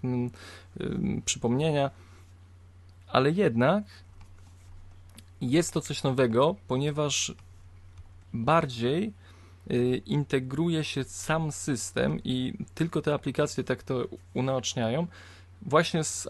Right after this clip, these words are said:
I O S-em, z tym, żebyśmy, żeby użytkownicy telefonów, iPhone'a,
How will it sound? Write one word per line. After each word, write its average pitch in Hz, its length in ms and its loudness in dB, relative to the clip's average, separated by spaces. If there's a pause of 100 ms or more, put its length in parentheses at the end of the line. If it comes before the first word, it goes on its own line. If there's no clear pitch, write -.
(100)
I 131 40 4
O 120 120 6
S-em, - 400 -4
z - 140 -12
tym, 156 220 0
żebyśmy, 127 680 0 (400)
żeby 120 160 2
użytkownicy 127 840 0 (320)
telefonów, 139 680 2
iPhone'a, 165 480 0